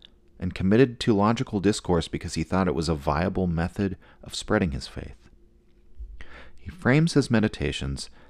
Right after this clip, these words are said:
as basically scientific or mathematical, and he compares his work to geometry on a few occasions. He speaks almost exclusively in the preface about his arguments in a theological context,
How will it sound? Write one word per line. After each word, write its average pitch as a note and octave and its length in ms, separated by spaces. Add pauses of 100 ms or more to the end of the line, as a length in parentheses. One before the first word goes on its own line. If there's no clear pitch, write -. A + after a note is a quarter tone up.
(160)
as D2+ 120
basically F2+ 480
scientific D#2 640
or D2 40
mathematical, D2 800 (460)
and C#2+ 100
he D2 60
compares F#2 440
his D#2+ 140
work D#2 260
to E2 100
geometry D2+ 640
on B1+ 80
a B1 40
few C2+ 200
occasions. - 640 (720)
He - 120
speaks - 360
almost C3 360
exclusively G#2+ 680
in E2 100
the D#2+ 60
preface - 500
about F2 200
his D#2+ 160
arguments D#2 520
in G2 80
a F#2 40
theological G#2+ 680
context, - 640